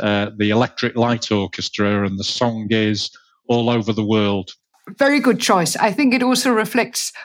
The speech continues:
Speaker 2: what we've heard from other podcast guests that have spoken about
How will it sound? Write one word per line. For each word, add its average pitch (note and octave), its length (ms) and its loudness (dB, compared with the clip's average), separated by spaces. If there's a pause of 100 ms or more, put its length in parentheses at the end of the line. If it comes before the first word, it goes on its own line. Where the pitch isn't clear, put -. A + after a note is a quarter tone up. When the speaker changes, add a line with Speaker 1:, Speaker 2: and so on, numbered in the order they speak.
(140)
Speaker 2:
what A3+ 160 0
we've A3 160 0
heard G#3+ 280 2
from G#3+ 240 0
other G#3 400 2 (280)
podcast F3+ 640 0
guests - 520 -4
that G3 140 -2
have G3+ 140 -2
spoken G3+ 480 0
about F#3 360 2